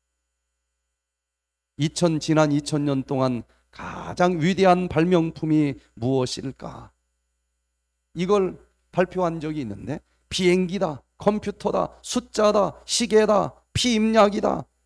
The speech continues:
화장품이다. 뭐, 지난 이천 년 동안 발명품 중에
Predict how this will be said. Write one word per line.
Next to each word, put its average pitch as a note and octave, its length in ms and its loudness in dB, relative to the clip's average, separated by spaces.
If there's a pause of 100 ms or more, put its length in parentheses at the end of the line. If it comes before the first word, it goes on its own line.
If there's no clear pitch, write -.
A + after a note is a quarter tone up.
(120)
화장품이다. G#3 920 -2 (760)
뭐, E3+ 380 -4 (840)
지난 G3 300 2
이천 G#3+ 300 -2
년 G#3+ 200 -2
동안 G#3 220 0
발명품 G#3 560 -4
중에 G3+ 200 -4